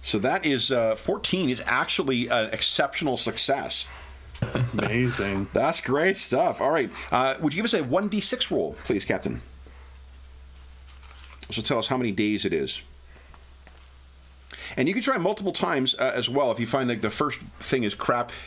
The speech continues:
Speaker 1: you can, uh, roll multiple times. You just get minus one to this finding a broker roll, uh, for each additional attempt in the same month. Uh, okay, so it takes you four days of asking around to get that stuff.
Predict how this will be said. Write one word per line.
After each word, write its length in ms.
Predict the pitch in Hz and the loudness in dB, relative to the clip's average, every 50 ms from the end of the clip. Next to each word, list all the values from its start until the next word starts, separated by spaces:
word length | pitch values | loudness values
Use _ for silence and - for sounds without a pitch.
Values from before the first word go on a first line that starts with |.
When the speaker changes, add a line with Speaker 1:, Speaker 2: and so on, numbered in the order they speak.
| - | -6
Speaker 1:
you 140 | - 139 139 | -4 -2 0
can, 320 | - 170 147 139 127 - - | 2 2 2 0 0 0 0
uh, 140 | 127 120 | 2 2
roll 160 | 110 127 131 127 | 2 2 2 2
multiple 260 | 135 131 135 139 135 | 2 0 0 -2 0
times. 240 | - 143 143 139 127 | 0 0 0 0 0
You 40 | |
just 100 | 123 117 | 0 0
get 100 | 160 - | 0 2
minus 340 | 117 120 120 123 127 127 - | 2 2 2 2 2 0 0
one 240 | 117 110 110 113 113 | 2 2 2 2 2
to 100 | 107 - | 0 0
this 260 | 101 104 98 - - - - | 0 2 2 2 0 0 0
finding 340 | - - 117 117 110 104 101 | 0 0 0 2 2 0 0
a 60 | 95 | 2
broker 340 | 104 101 104 101 117 101 95 | 2 2 2 2 2 0 2
roll, 380 | 90 95 92 92 87 80 - - - - - - - - | 2 2 2 2 0 -2 -4 -8 -20 -20 -20 -18 -8 -2
uh, 180 | - 92 95 95 | 0 2 2 2
for 220 | - - 104 - | 0 0 0 0
each 220 | 110 110 104 - | 0 0 0 0
additional 480 | 104 92 98 - - 107 92 90 90 - | 0 0 0 0 0 0 0 0 0 0
attempt 340 | 98 - - 117 107 104 - | -2 0 0 -2 -2 -2 -2
in 60 | 104 | -2
the 80 | 95 - | -2 0
same 220 | - 117 104 98 | 0 0 0 2
month. 420 | 95 95 92 90 80 - - - - - - - - - - - - - - - | 2 0 0 -2 -4 -6 -10 -14 -16 -18 -20 -18 -18 -18 -18 -20 -20 -20 -8 -2
Uh, 380 | - 104 107 110 107 104 104 101 - | 0 2 2 4 4 2 2 0 0
okay, 340 | - - - - 208 - 151 | -4 -4 -2 0 0 0 0
so 100 | - 139 | 0 0
it 60 | 120 | 0
takes 140 | - 190 185 | 0 0 0
you 80 | 170 131 | 0 -2
four 300 | - - 175 196 254 208 | 0 0 0 0 2 2
days 480 | 170 131 113 110 139 160 - - - - - - - - - - - - - | 0 2 2 2 0 0 -2 -4 -6 -8 -14 -18 -18 -20 -20 -20 -14 -8 -4
of 120 | 117 120 | -2 0
asking 300 | 131 135 135 - - 147 | 0 0 0 0 0 0
around 240 | 123 117 113 117 113 | 2 2 2 0 0
to 80 | 123 104 | 0 0
get 240 | 110 104 92 - | 0 0 0 0
that 180 | - 95 - - | -2 -2 -2 -2
stuff. 400 | - - 107 120 185 - - | -2 -2 0 0 -2 -4 -8